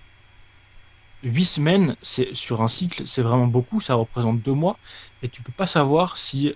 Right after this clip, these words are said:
euh, au fur et à mesure des semaines, pendant ces deux mois, tu vas être capable de réitérer ta performance, même en, en l'améliorant, du coup, vu que tu vas surcharger d'un kilo par semaine. Et, euh, donc, soit tu ne pourras pas y arriver parce que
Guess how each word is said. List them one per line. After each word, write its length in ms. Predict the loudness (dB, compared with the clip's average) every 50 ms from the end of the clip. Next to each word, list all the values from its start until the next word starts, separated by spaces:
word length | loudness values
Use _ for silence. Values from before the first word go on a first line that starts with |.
| -6 -6 -4
euh, 460 | -2 0 0 0 0 0 0 0 -2
au 140 | -2 -4 -4
fur 240 | -6 -2 0 2 4
et 40 | 4
à 40 |
mesure 260 | 4 4 4 4 4 4
des 120 | 4 2
semaines, 380 | 2 2 2 2 2 2 2 0
pendant 280 | 0 2 4 4 4
ces 140 | 2 2 2
deux 140 | 4 4 4
mois, 160 | 4 2 -2
tu 160 | -2 -2 -2
vas 60 | -2
être 200 | -2 -2 -4 -8
capable 340 | -4 -4 0 0 0 0 2
de 120 | 2 2 4
réitérer 580 | 4 4 2 2 2 0 2 4 4 2 2 -2 -14 -20 -20 -20 -20 -20 _ _ _ _ _ -20 -20 -20 -20 -20 -2
ta 120 | -2 0 2
performance, 680 | 2 0 2 4 4 4 4 4 2 2 0 0 -4 -4 -6 0
même 300 | 2 6 6 8 8 6
en, 420 | 6 4 4 4 4 4 4 4
en 100 | 4 6
l'améliorant, 600 | 6 6 6 6 6 6 6 6 6 6 6 4
du 140 | 2 2 0
coup, 200 | -2 -4 -6 -6 -6 -10 -18 -20 -20 -20 -18 -10
vu 80 | -10 -10
que 60 | -8
tu 100 | -4 -2
vas 100 | -2 -2
surcharger 460 | -2 -2 -2 0 0 0 0 0 0
d'un 120 | 0 0 -2
kilo 240 | -2 -2 -2 -2
par 180 | -2 -2 -4 -2
semaine. 400 | -2 0 2 2 2 2 2 0 -2 -8 -12 -12 -12 -12 -14 -20 -20 -10 -4
Et, 160 | 0 2 2
euh, 760 | 4 4 2 2 0 0 0 0 0 0 0 -2 -2 -2 -4 -4 -6 -8 -10 -12 -18 _ -20 -20 -20 -20 _ _ -6
donc, 280 | -2 -2 -2 -2 -2 -4 -4
soit 600 | -2 0 0 0 0 0 0 0 2 2 0 0 0 _ -20 -16 -10
tu 160 | -6 -2 -2
ne 60 | -2
pourras 280 | -2 0 2 2 2 2
pas 160 | 2 2 2
y 80 | 2 2
arriver 320 | 2 2 2 2 2 2
parce 200 | 0 -2 -4 -4
que 300 | -2 0 2 2 2